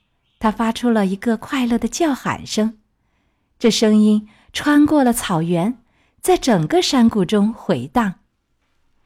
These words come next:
狐狸、松鼠、浣熊、猫头鹰、小鹿、小老鼠，听到声音都赶紧来看看发生了什么事。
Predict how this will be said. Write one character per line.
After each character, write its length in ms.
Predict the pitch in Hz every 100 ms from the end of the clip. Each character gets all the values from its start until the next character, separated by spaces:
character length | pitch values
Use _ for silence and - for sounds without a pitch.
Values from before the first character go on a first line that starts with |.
| _ _ _
狐 240 | - 240
狸、 420 | 254 311 269 247
松 300 | 233 - 302
鼠、 540 | 311 - 170 - 185 - _ _ _ _
浣 340 | _ 262 226
熊、 360 | 202 - 175 175
猫 280 | 196 233 247
头 160 | 226
鹰、 320 | 220 262 311 311 _ _ _ _ _
小 300 | - - 214
鹿、 320 | 202 311 294 - _
小 260 | - 226
老 260 | 160 151 170
鼠， 360 | 262 294 208 - _ _ _ _ _ _ _ -
听 180 | 247
到 160 | 233 220
声 240 | 196 226
音 320 | 233 214 190 _ _ _
都 140 | - 240
赶 300 | 226 165 240
紧 180 | 311
来 160 | 233 175
看 260 | 175 240 220
看 320 | 202 196 - _ _ _
发 180 | - 320
生 160 | 349
了 80 | 320
什 220 | 233 208
么 80 | 254
事。 400 | 339 - 381 247